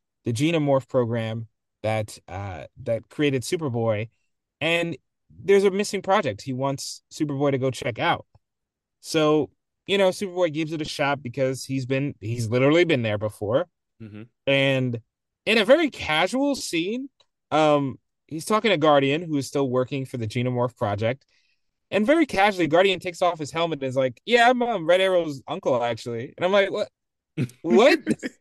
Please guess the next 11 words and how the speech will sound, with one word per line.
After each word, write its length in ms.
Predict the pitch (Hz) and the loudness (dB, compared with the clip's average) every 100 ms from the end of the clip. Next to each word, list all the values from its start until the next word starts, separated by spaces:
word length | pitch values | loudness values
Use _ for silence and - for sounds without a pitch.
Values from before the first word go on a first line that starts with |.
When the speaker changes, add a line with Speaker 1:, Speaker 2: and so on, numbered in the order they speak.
| 277 - - | -16 -14 0
Speaker 1:
This 200 | 233 294 | 2 2
is 120 | 285 | 2
the 120 | 294 | 4
most 260 | 277 254 226 | 4 2 -2
random 680 | 190 196 196 214 254 262 247 | 2 2 2 0 -2 -2 -2
piece 240 | 233 233 | -4 -4
of 100 | 214 | -4
information 840 | 208 202 180 185 190 - 131 127 - _ 302 _ _ | -4 -6 -4 0 -2 -2 -6 -6 -12 _ -20 _ _
that 100 | 160 | -2
is 240 | 165 156 120 | 2 2 0
just 300 | 151 175 | -2 -2